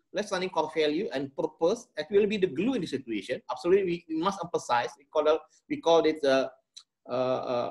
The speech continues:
employee, uh, and management partnership. We need to discuss, and then let's people act like owner, doing together. What's the situation? We make communication. We need to support,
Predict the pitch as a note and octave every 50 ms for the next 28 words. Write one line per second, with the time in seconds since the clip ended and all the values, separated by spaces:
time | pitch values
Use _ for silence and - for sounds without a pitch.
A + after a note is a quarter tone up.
0 | - - - D3+ F3+ F#3+ F3+ G3+ F#3+ F#3+ F#3 F3+ F3 F3+ F3+ F3+ F3 E3+ - C3
1 | C#3 C#3 B2 B2 C#3+ C#3+ C#3+ C#3+ D3 D#3+ F#3+ F#3 E3+ D#3+ D3+ D3+ D3+ D3+ D3 -
2 | F3 F#3+ F#3 F3+ - - G2 - _ _ _ _ _ _ _ _ _ _ _ _
3 | _ _ _ C#3+ D3 F3 G3+ G3+ F#3+ F3 C#3+ E3+ E3+ - - - C3 - - -
4 | - _ - A#2+ B2 C3 C3 C3 - _ _ _ _ E3 G3 G3+ G3 - - -
5 | _ _ _ - F#3 F3+ - - _ F3+ F3+ F3+ F3+ - - _ _ _ _ _
6 | _ _ _ _ _ F3 F#3+ - D#3+ D3+ - D#3 F3 D#3+ B2 - - - D#3 D#3+
7 | F3+ F#3 F#3 F3 F3+ - D#3+ C3 C#3+ D#3 E3 D#3 C3+ G#2+ G2+ B2+ D#3 E3 - D#3+
8 | - - - - F3 E3+ D3 A#2+ G2+ A#2 C3+ D3 F3 - - E3 D3+ D3+ D3+ D3
9 | - - D#3+ D#3+ D#3 - A2+ F#2+ - _ _ C#3 D3 - F3+ F#3 _ _ _ _
10 | _ _ _ _ _ - - - E3+ - - F3+ - - - - D#3+ C#3 A#2+